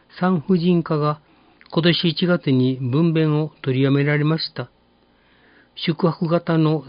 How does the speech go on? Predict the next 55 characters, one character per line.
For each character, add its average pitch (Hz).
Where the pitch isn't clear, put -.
産 180
後 175
ケ 190
ア 156
も 123
数 190
多 165
く 131
担 151
っ 160
て -
い 143
た 156
だ 160
い 147
て 156
い 151
ま 160
し -
た 139
の 120
で、 123
産 165
前 156
産 165
後 135
の 127
ケ 180
ア 170
も 143
含 139
め、 131
市 -
で 156
は 131
で 156
き 190
る 170
こ 185
と 156
か 139
ら 131
新 180
た 156
な 131
支 -
援 170
策 -
を 147
進 165
め 147
て 147
い 139
ま 127
す。 -